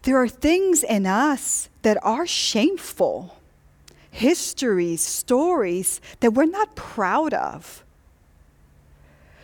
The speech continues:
But we are called to reach out, to love one another, to activate our faith, to love God,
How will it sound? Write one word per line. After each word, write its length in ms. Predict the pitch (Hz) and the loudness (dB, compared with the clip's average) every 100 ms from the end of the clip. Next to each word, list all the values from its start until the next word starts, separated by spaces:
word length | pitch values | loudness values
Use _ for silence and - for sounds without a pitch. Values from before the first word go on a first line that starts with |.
| - - - | -20 -20 2
But 200 | 262 254 | 2 4
we 320 | 220 277 370 | 0 4 4
are 240 | 381 285 320 | 2 -2 -2
called 960 | - - - 240 - - - 208 - - _ _ _ _ _ _ _ _ | -6 -14 -4 0 0 -2 -10 -14 -18 -18 _ _ _ _ _ _ _ _
to 240 | - 254 208 | -4 -2 0
reach 480 | 185 254 330 - | 0 2 2 0
out, 640 | 247 - - - - - - _ _ _ _ _ _ | -2 -2 -4 -10 -14 -14 -14 _ _ _ _ _ _
to 220 | - 254 | -2 0
love 460 | 220 240 302 320 277 | 4 4 4 2 0
one 160 | 254 | 0
another, 720 | 233 208 165 147 113 113 175 - _ _ _ _ _ _ - - - - - | 0 -2 -2 -4 -8 -12 -14 -20 _ _ _ _ _ _ -20 -20 -20 -16 -6
to 240 | - 247 - | 0 0 4
activate 600 | 254 349 - - 277 254 | 2 2 -4 -2 0 0
our 140 | 226 | 0
faith, 840 | 208 - - 190 170 175 - - - _ _ _ _ _ - | -6 -12 -2 0 0 -4 -12 -18 -20 _ _ _ _ _ -10
to 200 | - 185 | -4 -2
love 420 | 165 180 175 175 | 0 0 0 -2
God, 560 | 208 220 262 294 320 | 2 4 4 4 2